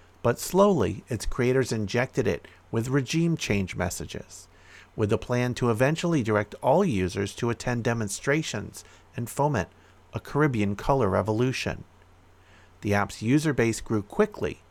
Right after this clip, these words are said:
attracting fifty-five thousand people by twenty twelve, a huge number for a poor country with little internet access. The U S government attempted to hide its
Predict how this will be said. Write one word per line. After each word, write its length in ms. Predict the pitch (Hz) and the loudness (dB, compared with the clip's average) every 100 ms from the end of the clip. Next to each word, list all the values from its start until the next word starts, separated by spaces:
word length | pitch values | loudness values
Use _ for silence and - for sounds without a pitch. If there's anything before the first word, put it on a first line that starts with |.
| _ - | _ -8
attracting 480 | 113 123 113 113 104 | -2 -2 -2 -4 -4
fifty-five 600 | - - 151 151 143 - | -2 -2 -2 0 0 2
thousand 460 | 135 135 156 151 135 | 2 4 2 -2 -4
people 300 | 170 165 107 | -2 2 4
by 160 | 107 | 4
twenty 320 | 107 - 127 110 | 0 -2 -2 -2
twelve, 600 | - 127 123 90 - - - - - - - | 2 4 4 0 -6 -16 -20 -20 -20 -16 -10
a 80 | |
huge 500 | 104 - 190 202 143 | -10 -2 2 2 0
number 300 | 120 123 120 | 0 2 0
for 180 | 95 113 | 0 2
a 60 | 110 | 0
poor 260 | - 139 | 2 0
country 480 | 113 - 143 - - - - - | 2 0 -2 -2 -6 -8 -14 0
with 140 | 131 | 0
little 280 | 139 156 127 | 2 2 2
internet 440 | 135 - 117 101 | 0 -4 0 0
access. 800 | 90 85 - - - - - - - - - - - - - - - - | 0 -2 -6 -10 -10 -12 -20 -20 -20 -20 -20 -20 -20 -20 -20 -20 -20 -10
The 80 | 113 | 2
U 100 | 110 | 4
S 140 | 104 - | 4 4
government 400 | 113 117 120 110 | 4 4 2 0
attempted 460 | - 135 156 143 | 0 -2 0 -2
to 60 | 120 | -2
hide 320 | - 120 127 | -2 0 0
its 140 | 120 | -2